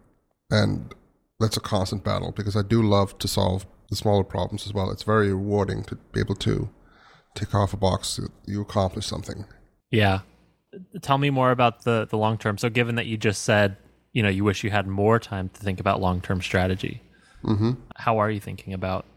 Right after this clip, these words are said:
Speaker 2: the long term of Wayno right now?
Speaker 1: So when we, when we started, I think it's fair to say that we had a f-, sort of a narrow view of what design is and what it can do.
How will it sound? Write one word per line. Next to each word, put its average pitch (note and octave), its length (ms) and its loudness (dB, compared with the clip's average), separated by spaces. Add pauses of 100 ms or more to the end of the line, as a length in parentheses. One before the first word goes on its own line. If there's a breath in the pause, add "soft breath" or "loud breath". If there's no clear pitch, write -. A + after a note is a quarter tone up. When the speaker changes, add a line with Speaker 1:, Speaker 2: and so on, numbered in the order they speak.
(340)
Speaker 2:
the G#2 100 4
long G2 280 2
term F#2+ 220 0
of F2+ 80 0
Wayno F#2 280 2
right F#2 140 -2
now? F#2+ 160 0 (340)
Speaker 1:
So D3 120 -2
when C#3+ 200 4
we, D#3+ 340 2 (400)
when C3 180 0
we C3+ 100 4
started, A2+ 680 0 (300)
I A#2+ 60 -6
think B2+ 180 0
it's - 360 -2 (180)
fair B2 260 2
to A#2 100 0
say G#2+ 260 0
that G#2+ 200 -2
we G2+ 360 -4 (760 loud breath)
had A2+ 220 2
a A2 40 4
f-, - 380 -8 (360)
sort C3+ 220 -2
of A#2 60 -2
a A2+ 60 2
narrow G#2 500 4
view G#2 420 0
of G2+ 340 -2 (580)
what B2+ 240 0
design A2 420 2
is B2 400 0
and A2+ 100 0
what A2 120 2
it G#2+ 100 -8
can A2 160 0
do. B2+ 320 2